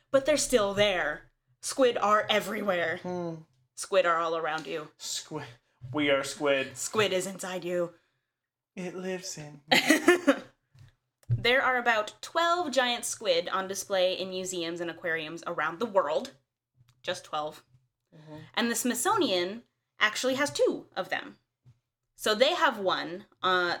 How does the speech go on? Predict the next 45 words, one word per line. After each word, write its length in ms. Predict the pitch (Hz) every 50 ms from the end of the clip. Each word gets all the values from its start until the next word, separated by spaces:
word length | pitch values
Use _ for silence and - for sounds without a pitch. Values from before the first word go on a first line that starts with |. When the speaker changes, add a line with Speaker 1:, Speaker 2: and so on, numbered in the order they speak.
| - -
Speaker 1:
they're, 220 | 202 208 202 - -
they're 120 | 220 240
both 200 | 233 277 302 320
in 120 | 339 339 302
display 520 | 294 - - - 247 220 214 208 208 208 -
at 200 | 185 196 196 -
the 380 | 208 208 202 185 190 185 - -
National 400 | 202 208 196 196 - - 196 196
Museum 300 | 190 175 190 185 185 185
of 80 | 175 180
Natural 600 | 175 175 170 - - 175 160 165 156 - - _
History 600 | - 175 170 156 - - 165 147 151 160 175 - _ _ _ _ _ _ _ _ _ _ _ - _ _ _
in 180 | - 185 185 185
the 240 | 175 175 175 175 -
Ocean 320 | - 190 185 - 180 170
Hall. 400 | - 160 - - - 190 - _ _ _ _ _ _ _
And 220 | - 175 170 170 175
I 60 | 175
have 120 | 180 180
actually 320 | - 190 208 - 254 269 254
seen 180 | - 370 311
both 160 | - 202 190 -
of 120 | - -
these. 240 | 80 - - - - _ _ _ _ _ _ _ _ _ _ _ _ _ _ _ _ _ _ _ -
Speaker 2:
Oh, 340 | 247 285 269 - - - _ _ _ _ _ -
okay. 340 | 185 190 214 226 240 - - _ _
Speaker 1:
When 100 | - 180 180
I 100 | 180 175
was 160 | 175 175 170
there 360 | 180 170 170 165 165 165 165 -
a 120 | - 170
million 320 | 180 165 165 165 160 -
years 160 | 180 208 196 170
ago. 260 | - - - 185 185 _ _ _ _ _ _ _ _ _ _ _ _ _ _ _ _ _ _ -
I 80 | - 190
think 140 | 190 185 170
it 40 | 165
was 80 | -
two 100 | - 175
thousand 220 | - 160 160 196 -
ten 120 | - -
when 100 | - 98
I 40 | -
was 80 | -
there, 220 | - - - -